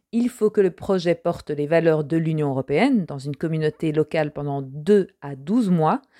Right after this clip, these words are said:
Pour avoir droit à un financement européen de maximum cinq cents euros par mois, le groupe doit être constitué d'au moins cinq jeunes de dix-huit à trente ans résidant dans le même pays.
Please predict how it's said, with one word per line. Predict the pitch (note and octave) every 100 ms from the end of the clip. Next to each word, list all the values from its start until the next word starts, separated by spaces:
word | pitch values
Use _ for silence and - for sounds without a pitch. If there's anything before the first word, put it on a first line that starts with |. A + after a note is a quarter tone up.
| - _ _
Pour | G3+
avoir | G#3 G3 A3
droit | F3+ F3 A3
à | A3
un | D#3+
financement | D#3 - A#3 G#3+ G3+ G#3+ F#3
européen | E3+ E3+ F3 E3+
de | D3
maximum | D3 F#3 - G3+ D#3+ C#3
cinq | - A3+
cents | - A3 F#3+
euros | F3+
par | E3+ D#3
mois, | D#3+ F#3 - _ - _
le | F3+ G3
groupe | G3+ A3+ F#3
doit | E3 D#3+
être | D#3 - -
constitué | G#3+ G3 G#3+ F#3 F#3+ F#3
d'au | D#3+
moins | D#3 D3
cinq | D3 - C4+ B3+
jeunes | A3 G#3 F#3 D#3 -
de | C#3+
dix-huit | C#3+ F#3+ A3+ A#3 F3+
à | F#3
trente | - C#3+ -
ans | E3 A3+ _ _ _
résidant | E3 A#3+ A#3+ G#3+ G3 A#3+
dans | F3+
le | D3+
même | D3+ F#3+ A3+
pays. | G3 D#3+ B2